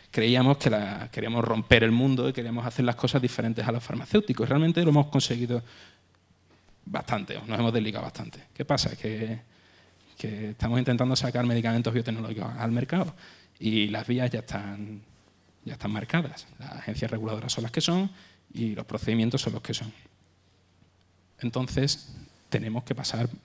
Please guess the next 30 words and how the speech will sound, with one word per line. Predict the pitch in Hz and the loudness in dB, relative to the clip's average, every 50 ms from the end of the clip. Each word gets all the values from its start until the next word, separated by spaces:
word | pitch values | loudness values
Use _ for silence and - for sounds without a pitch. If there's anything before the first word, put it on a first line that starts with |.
| _ _ - - | _ _ -16 -8
también | 110 104 110 110 117 120 | -6 -4 -2 0 0 2
por | 117 123 110 | 4 2 2
el | 104 101 107 | 2 0 -2
aro | 107 113 113 123 | -2 0 0 0
de | 120 123 | -2 -2
las | 113 107 - - | -6 -6 -8 -10
farmacéuticas, | - - 113 117 120 117 - - 147 160 156 151 143 - 156 175 214 - - - - - - - - - | -12 -10 -10 -6 -6 -4 0 0 0 0 0 -2 -2 0 0 0 0 -2 -6 -12 -18 -20 -20 -20 -20 -4
que | - 117 | -2 0
no | 107 110 110 | 0 2 2
son | - 123 117 | 2 4 4
los | 123 123 - | 4 4 6
ogros. | 190 208 175 123 - - - - - - - _ - | 6 4 4 4 0 -6 -10 -14 -20 -20 -20 _ -16
Si | - - 123 | -14 -14 -12
te | 113 - - | -12 -12 -12
alías | - 107 113 113 117 | -8 -8 -6 -6 -6
con | - - 143 147 | -2 0 2 4
ellas, | 170 180 180 202 202 190 - - - _ - - _ _ | 6 6 4 4 0 -2 -6 -16 -20 _ -20 -20 _ _
consigues | - 113 117 - 120 120 123 113 | -10 -6 -4 -4 -2 -2 -4 -4
muchísimas | 120 120 117 - 120 117 - 113 - - - | -6 -8 -4 -4 -4 -4 -4 -6 -8 -10 -12
cosas. | - - - - - - - - - - - _ _ | -14 -10 -10 -10 -12 -12 -18 -20 -20 -20 -20 _ _
Es | - 135 120 | 2 2 2
decir, | 107 - - - - - - _ _ _ _ - _ _ _ _ _ _ _ - _ _ _ _ _ _ _ _ _ _ _ _ _ _ _ _ _ | 4 0 -2 -4 -4 -8 -16 _ _ _ _ -20 _ _ _ _ _ _ _ -20 _ _ _ _ _ _ _ _ _ _ _ _ _ _ _ _ _
mm, | 117 110 104 104 107 107 110 110 113 107 110 107 98 95 - - _ _ _ _ - - - - - 58 62 - - - _ 69 - | -2 0 2 2 2 0 0 0 -2 -2 -2 -4 -4 -6 -10 -18 _ _ _ _ -20 -16 -14 -14 -12 -12 -14 -14 -18 -20 _ -16 -12
no, | - 101 110 120 120 127 135 135 139 135 135 135 131 127 131 123 120 | -8 -4 -2 0 2 2 2 2 0 2 2 0 0 0 -2 -2 0
no | 127 131 135 147 | 2 2 4 4
os | 151 147 147 | 4 2 4
peleéis | - 139 123 120 117 | 4 4 4 4 2
con | 110 - 104 | 2 0 -2
los | 101 | -2
farmacéuticos, | - 104 98 101 - - 98 - - - - - - - - | -4 -4 -6 -4 -4 -4 -4 -4 -8 -10 -10 -14 -16 -18 -20